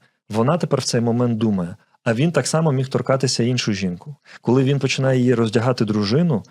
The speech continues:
дружина в цей момент думає: а як він роздягав там свою коханку. Тобто це ці мультики, які залишаються з людиною, з її, з його ж дружиною.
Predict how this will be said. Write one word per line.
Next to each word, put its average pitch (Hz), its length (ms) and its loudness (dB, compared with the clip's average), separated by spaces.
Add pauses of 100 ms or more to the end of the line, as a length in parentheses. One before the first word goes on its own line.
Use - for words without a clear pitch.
(100)
дружина 117 340 2
в 131 60 -2
цей 127 140 0
момент 120 320 0
думає: 117 360 0
а 107 80 -2
як 131 240 0
він 123 120 0
роздягав 113 460 -2
там 110 200 -2
свою 117 240 -2
коханку. 110 520 -2 (320)
Тобто 117 340 -2 (460)
це 143 280 -2
ці 143 280 -2
мультики, 135 680 -2 (120)
які 117 520 -2
залишаються 117 1000 -2
з 107 180 -8
людиною, 117 640 0
з 107 160 -4
її, 110 300 -2
з 101 120 -4
його 113 220 -2
ж 117 120 -4
дружиною. 117 500 -2